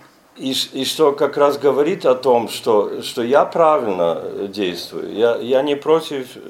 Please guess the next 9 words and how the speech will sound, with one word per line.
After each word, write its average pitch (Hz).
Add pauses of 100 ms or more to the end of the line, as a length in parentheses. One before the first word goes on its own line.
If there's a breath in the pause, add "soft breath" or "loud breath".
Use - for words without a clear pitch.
(120)
любого 139
человека, 160
как 131
только 156
он 135
окажется 127
справедливым, 101
да? 104 (1080 loud breath)
А, 113